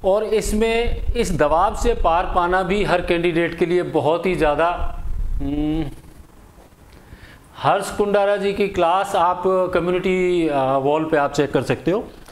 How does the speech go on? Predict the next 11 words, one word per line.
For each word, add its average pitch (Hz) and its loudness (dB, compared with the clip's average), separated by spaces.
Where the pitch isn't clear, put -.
उस 160 -2
पे 180 0
डलवा 151 2
देंगे 151 0
अगर 139 0
नहीं 120 0
है 107 0
तो। 107 -6
ठीक 190 0
है 226 2
दोस्तों, 147 0